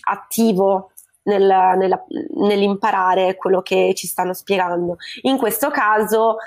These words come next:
la soglia dell'atte-, dell'attenzione e la memoria di quello che noi ab-,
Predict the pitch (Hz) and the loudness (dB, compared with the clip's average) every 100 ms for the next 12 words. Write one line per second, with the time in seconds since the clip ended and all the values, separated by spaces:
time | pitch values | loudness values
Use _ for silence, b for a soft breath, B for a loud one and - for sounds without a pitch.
0 | B B 220 - 220 220 202 208 208 - | B B -4 0 0 2 2 2 0 -4
1 | 208 202 - 202 190 190 202 196 - 311 | -2 -2 -2 -2 -2 0 -4 -2 -2 0
2 | 220 - 240 247 214 208 214 220 214 196 | 0 -2 -2 0 2 2 2 2 2 2
3 | 185 202 214 208 208 208 196 180 175 | 0 -2 -2 0 0 0 2 0 -2